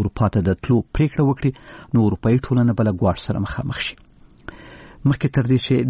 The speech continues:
دا مطلب راواخلو، د، له طالبانو به یوه اندېښنه در سره شریکه کړو. کابل ته د طالبانو د راتګ نن اوومه ده،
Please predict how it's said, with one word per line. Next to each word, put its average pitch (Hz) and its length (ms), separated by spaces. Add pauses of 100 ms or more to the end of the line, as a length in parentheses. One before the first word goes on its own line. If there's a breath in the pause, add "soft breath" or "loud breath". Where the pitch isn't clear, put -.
دا 127 80
مطلب 123 460
راواخلو، 123 480 (1120 loud breath)
د، - 20 (320)
له 110 140 (160)
طالبانو 120 420
به 90 180 (200)
یوه 107 240 (160)
اندېښنه 117 560
در 107 160
سره 110 100
شریکه - 380
کړو. 120 200 (440)
کابل 113 280
ته 123 140
د 104 160
طالبانو 123 480
د 139 120
راتګ 120 300 (240)
نن 120 220
اوومه 139 340
ده، 165 80